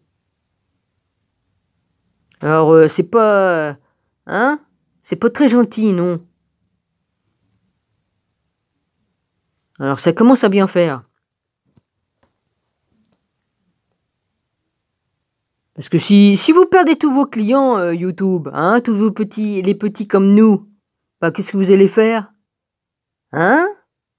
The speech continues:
Réfléchissez, il y a, il y a plus de petits comme nous que de gros youtubeurs. Et quoique, vous avez quand même fermé des, des chaînes de gros youtubeurs,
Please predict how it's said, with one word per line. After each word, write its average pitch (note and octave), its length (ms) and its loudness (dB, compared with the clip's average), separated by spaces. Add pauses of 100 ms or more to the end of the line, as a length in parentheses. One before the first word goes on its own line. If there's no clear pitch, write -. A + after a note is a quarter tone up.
(480)
Réfléchissez, B3 640 0
il A3 80 0
y F#3+ 40 2
a, - 80 -2
il F3+ 80 -6
y G3 60 2
a G#3 60 4
plus B3 280 0
de C4+ 80 -4
petits B3 400 -8
comme A#3 380 0
nous F4 240 2
que A#3 300 -2
de G3+ 140 -2
gros G3 340 -2
youtubeurs. A3 800 0 (1700)
Et D#3+ 160 2
quoique, C#4+ 300 2
vous A3 240 2
avez A3+ 120 4
quand A3 140 0
même A3 160 4
fermé A#3 400 2
des, F#3+ 380 0
des F3+ 160 -2
chaînes C4+ 280 0
de F#3+ 100 0
gros G#3 420 2
youtubeurs, C4+ 880 -2